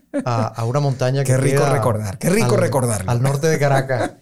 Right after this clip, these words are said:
Speaker 1: al Ávila, ¿no? Y nos fuimos un fin de semana de retiro a, a pensar en el, en la empresa. Y revisando el modelo le agregaste una cosa más, que era el
Speaker 2: ¿Cuál?
Speaker 1: tema de gobernanza.
Speaker 2: Ay, ¡wow!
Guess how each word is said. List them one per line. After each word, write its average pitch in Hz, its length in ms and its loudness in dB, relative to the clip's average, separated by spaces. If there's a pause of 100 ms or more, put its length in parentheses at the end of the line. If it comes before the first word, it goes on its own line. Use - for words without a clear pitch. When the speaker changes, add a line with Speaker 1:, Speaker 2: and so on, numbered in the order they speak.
(240)
Speaker 1:
al 117 140 -4
Ávila, 135 380 0
¿no? 131 120 -4
Y 139 40 -4
nos 123 120 -4
fuimos 139 300 -2
un 143 160 -4
fin 139 140 -4
de 135 60 -2
semana 127 440 0
de 117 120 0
retiro 123 480 -4
a, 107 140 -6 (220)
a 123 80 -4
pensar 120 360 0
en 139 100 0
el, 117 260 -4
en 110 160 -6
la 107 60 -4
empresa. 110 420 -6 (500)
Y 165 220 2
revisando 143 600 0
el 165 80 -2
modelo 160 340 2
le 139 80 2
agregaste 120 380 -2
una 123 120 -4
cosa 110 220 -10
más, 160 220 -8
que 123 80 -6
era 117 100 -2
el - 20 2
Speaker 2:
¿Cuál? 110 80 -2
Speaker 1:
tema 135 240 -2
de 135 280 -4 (280)
gobernanza. 120 840 -2
Speaker 2:
Ay, 143 60 0
¡wow! 139 440 -2